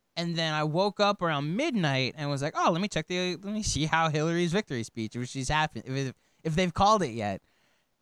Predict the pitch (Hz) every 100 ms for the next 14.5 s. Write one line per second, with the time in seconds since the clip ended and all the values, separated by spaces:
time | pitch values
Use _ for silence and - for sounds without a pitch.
0 | _ _ _ 208 208 196 160 156 139 190
1 | 185 - - 285 269 - - 196 220 180
2 | 151 - 147 131 117 - 196 170 120 143
3 | 151 107 - _ _ _ _ - 185 214
4 | - 262 262 233 165 185 196 226 269 254
5 | 160 185 180 165 165 175 202 170 139 185
6 | 180 190 175 160 160 185 202 214 - _
7 | _ _ _ 175 175 165 147 - 156 151
8 | 151 160 175 185 165 165 127 156 - 165
9 | 160 143 139 151 165 185 165 131 117 139
10 | 170 180 - 190 190 185 143 113 104 -
11 | 123 147 214 208 190 202 196 170 147 156
12 | 156 123 104 101 - 123 117 113 147 -
13 | 151 139 127 117 107 104 113 143 - 151
14 | 143 113 117 113 107